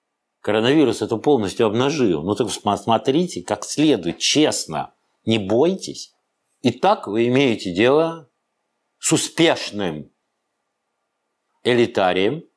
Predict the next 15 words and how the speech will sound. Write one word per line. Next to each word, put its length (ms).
прошедшим 800
школу 420
такого 480
отбора 640
и 60
обнаружившим 760
какой-то 440
ресурс, 560
вот 80
этот 280
резервный, 720
который 300
почему-то 760
нельзя 380
утилизировать, 1000